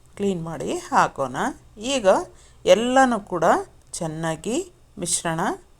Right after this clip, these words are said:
ಮಾಡೋಣ. ಮಿಕ್ಸ್ ಮಾಡ್ಕೊಂಬಿಡೋಣ.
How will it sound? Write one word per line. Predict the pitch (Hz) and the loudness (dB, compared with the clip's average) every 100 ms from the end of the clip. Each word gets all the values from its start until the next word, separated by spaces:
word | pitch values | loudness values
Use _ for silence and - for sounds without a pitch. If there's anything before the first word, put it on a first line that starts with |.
| - | -6
ಮಾಡೋಣ. | 156 147 143 139 175 285 - _ _ _ - _ - _ _ _ _ _ _ _ _ _ _ _ _ _ _ _ _ _ _ _ _ _ _ - _ _ _ - 208 | -2 0 -2 -2 -2 -2 -4 _ _ _ -20 _ -20 _ _ _ _ _ _ _ _ _ _ _ _ _ _ _ _ _ _ _ _ _ _ -20 _ _ _ -14 -8
ಮಿಕ್ಸ್ | 202 - 160 | -4 -4 -4
ಮಾಡ್ಕೊಂಬಿಡೋಣ. | 151 - 170 151 147 143 | -6 -6 -10 -10 -6 -6